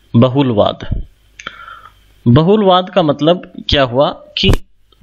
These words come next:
देश में, समाज में हर प्रकार के संगठन होने चाहिए।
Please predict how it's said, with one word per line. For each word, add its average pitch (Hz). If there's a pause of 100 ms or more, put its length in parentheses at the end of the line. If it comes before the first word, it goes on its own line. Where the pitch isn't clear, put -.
(280)
देश 160
में, 180 (260)
समाज 151
में 170
हर 175
प्रकार 143
के 123
संगठन 107
होने 98
चाहिए। -